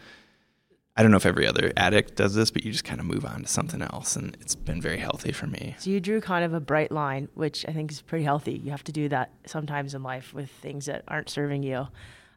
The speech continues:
Speaker 2: Um, I've drawn bright lines in my life over things that weren't serving me. And, and it's not like you can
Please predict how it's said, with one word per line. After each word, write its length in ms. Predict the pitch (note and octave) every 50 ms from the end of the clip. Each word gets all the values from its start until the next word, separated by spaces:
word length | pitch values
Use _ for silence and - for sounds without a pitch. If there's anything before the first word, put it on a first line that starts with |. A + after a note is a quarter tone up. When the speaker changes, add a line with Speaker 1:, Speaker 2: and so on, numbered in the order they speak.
| _ _ -
Speaker 2:
Um, 340 | D3 C#3+ C#3 B2 D3+ C#3 - - - -
I've 220 | D3+ E3+ E3+ E3
drawn 340 | D#3 E3+ E3 D#3 D#3 D#3 D#3 - - _ _ _
bright 240 | - E3+ D#3+ D#3+ -
lines 300 | - D3+ D3+ C#3+ C#3+ D3
in 80 | D3+ C#3+
my 160 | C#3 C3+ C3+
life 300 | C3+ C3+ C#3 C#3 C3+ -
over 180 | C#3+ C#3+ C#3 C#3
things 240 | C3 C#3+ C#3+ C#3+
that 140 | C#3+ C3 -
weren't 180 | - C#3+ C3 D3+
serving 380 | - - D3+ C#3+ C#3 C#3 C3+
me. 180 | C#3 D3 D3 C#3
And, 160 | C#3 C#3+ C#3+ - - - - - _ _ _ _ _ _ _ -
and 120 | - E3+ E3
it's 180 | E3 E3 -
not 200 | F#3 F3 F3+ -
like 180 | - E3+ D#3+ -
you 80 | F3 D#3
can 240 | - D#3 D#3 D3